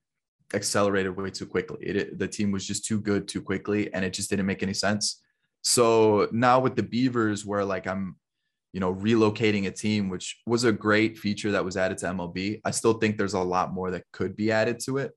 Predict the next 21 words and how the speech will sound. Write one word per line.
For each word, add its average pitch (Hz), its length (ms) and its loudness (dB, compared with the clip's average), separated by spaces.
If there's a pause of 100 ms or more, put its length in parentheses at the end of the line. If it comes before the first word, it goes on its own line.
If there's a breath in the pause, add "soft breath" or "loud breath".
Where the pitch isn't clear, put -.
(400)
And 101 120 2
then, 98 140 2
like, 92 160 0
obviously, 104 300 0
like, 90 160 -4 (300)
being 107 220 2
able 101 220 2
to 98 140 -8
have, 90 200 -2
like, 87 140 -4
custom 92 320 -6
stadiums 85 480 -2
was, 82 160 -6
like, 78 140 -4
a 80 40 -4
huge, 87 560 -4 (280)
huge 160 240 2
improvement 101 480 2
to 90 160 0
it. - 160 -4
But, 90 300 2